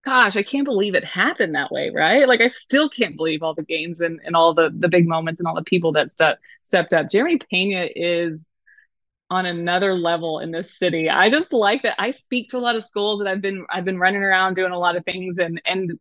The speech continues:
the amount of kids and little girls that are just like, "Jeremy Pena," and I'm like,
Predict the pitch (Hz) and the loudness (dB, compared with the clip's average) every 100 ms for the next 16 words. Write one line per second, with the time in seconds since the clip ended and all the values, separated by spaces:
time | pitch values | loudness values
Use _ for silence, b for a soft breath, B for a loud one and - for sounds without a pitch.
0 | - 208 202 196 180 202 208 - 185 208 | -4 4 4 6 4 4 2 -6 2 6
1 | 214 202 185 - 170 165 165 165 B B | 6 4 2 -2 0 -2 -4 -10 B B
2 | B - 185 190 220 226 202 202 190 202 | B -8 -4 4 6 6 6 4 4 4
3 | 226 254 220 208 208 208 226 185 180 185 | 0 0 0 -2 -4 -6 -4 -4 -4 -6
4 | 185 208 220 262 277 - - 190 208 240 | -4 0 0 0 -4 -6 -6 -4 -2 -2
5 | 262 262 254 262 262 | -2 -2 -2 -2 -4